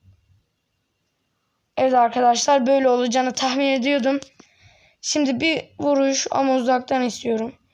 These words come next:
Neden mi hırsız var koydum? Çünkü arkadaşım bunu hırsız diyorum. Çaldım direkt.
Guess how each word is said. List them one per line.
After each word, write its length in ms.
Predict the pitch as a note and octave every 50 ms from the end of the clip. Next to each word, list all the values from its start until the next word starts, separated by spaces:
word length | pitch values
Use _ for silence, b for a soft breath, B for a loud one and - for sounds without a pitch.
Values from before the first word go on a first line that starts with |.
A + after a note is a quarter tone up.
| b b b b b b b
Neden 360 | - D4 D#4 D4+ F#4 G4 F#4 F#4
mi 60 | E4+
hırsız 440 | D4+ D4 C#4 - - D4 C#4 B3 C4
var 200 | B3 B3 A#3+ A#3+
koydum? 440 | - C4 B3 B3 A3 A3 A3 A3+ - _ b b b b b b b b b b _ _
Çünkü 320 | - - E4 D#4+ - D#4
arkadaşım 880 | C#4+ - - D4+ D4 D4 D4 D4+ C4+ C4+ C4 C4 - - D#4 D#4+ - - - _ _ _ _ _ _ -
bunu 320 | C#4+ D4+ D4+ D4+ D#4 D4+
hırsız 500 | B3+ C#4 D4+ C#4+ C#4 - C#4+ C4 A#3 G#3+
diyorum. 280 | G#3+ A3 G#3 G3+ G3+ A3 - B B B B B B B -
Çaldım 640 | - - - D#4 D4 D4 D4+ D4 B3+ D#4 D4+ C#4+ A3+
direkt. 360 | A3+ A3 G#3 G3+ - -